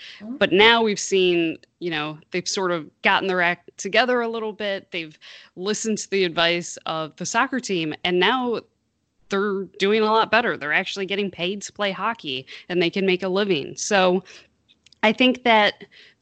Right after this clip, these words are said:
Speaker 2: the U S women's national soccer team has been really influential in this. And even just in soccer, other national teams are being more willing to speak out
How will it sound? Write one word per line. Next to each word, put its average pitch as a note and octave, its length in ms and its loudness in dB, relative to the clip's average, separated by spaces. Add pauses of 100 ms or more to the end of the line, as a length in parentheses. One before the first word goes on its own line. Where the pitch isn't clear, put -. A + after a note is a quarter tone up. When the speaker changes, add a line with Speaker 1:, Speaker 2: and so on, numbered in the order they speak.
(160)
Speaker 2:
the A3+ 100 0
U C4+ 200 6
S C4+ 160 2
women's A#3 300 2
national G3+ 300 4
soccer C4 560 2
team E3 400 0
has F3+ 360 -4
been G3+ 540 6
really F#3+ 400 4
influential D#3+ 960 -2 (220)
in D#3 440 2 (340)
this. D3+ 600 -2
And F#3 280 4 (260)
even D#4 260 6
just D#4+ 200 0
in B3+ 100 2
soccer, G3 460 0
other G#3 240 0
national F#3+ 480 0
teams C#3+ 540 -10 (100)
are E3+ 380 -2 (300)
being G3+ 360 2
more G#3 320 6
willing G3 440 2
to F#3+ 140 -6
speak F3+ 400 -4
out D#3+ 440 0